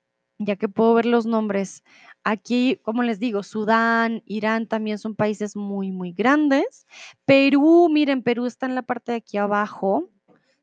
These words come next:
también de los más grandes, Colombia. Entonces, miren, al lado de Etiopía está Bolivia, Venezuela también, al lado de Egipto. Egipto también es muy, muy grande.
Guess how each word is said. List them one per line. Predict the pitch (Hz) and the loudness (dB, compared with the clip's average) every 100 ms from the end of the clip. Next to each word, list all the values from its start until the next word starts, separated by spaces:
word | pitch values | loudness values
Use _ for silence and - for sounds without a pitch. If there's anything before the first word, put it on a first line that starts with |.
| _ | _
también | 202 202 196 | -10 -8 -8
de | 196 | -8
los | 202 190 | -8 -8
más | 190 185 | -8 -8
grandes, | 190 214 208 - | -6 -4 -6 -8
Colombia. | 185 185 226 233 202 185 _ - - - - | -4 0 0 0 -4 -8 _ -20 -20 -18 -10
Entonces, | 233 226 233 226 262 - _ _ _ - | -10 -6 -6 -2 -4 -6 _ _ _ -10
miren, | 208 175 - _ | -8 -8 -14 _
al | 196 | -8
lado | 202 208 | -2 0
de | 247 | 0
Etiopía | 240 247 233 233 | 0 -4 -2 -4
está | - 240 | -2 0
Bolivia, | 240 247 269 277 254 208 - _ _ _ _ _ | 2 2 4 4 4 -2 -8 _ _ _ _ _
Venezuela | 196 240 247 247 - 247 262 277 269 | -4 -4 -4 -6 -4 2 4 4 0
también, | 262 220 214 208 202 | -2 -6 -6 -6 -6
al | 196 | -4
lado | 202 208 | -2 -2
de | |
Egipto. | 220 - 262 - 202 | -4 -4 -6 -4 -6
Egipto | 190 - 226 | -6 -8 -6
también | 208 190 190 | -6 -6 -8
es | 196 | -8
muy, | 208 240 | -4 -2
muy | 220 202 | -2 -6
grande. | 196 202 196 285 | -8 -8 -8 -12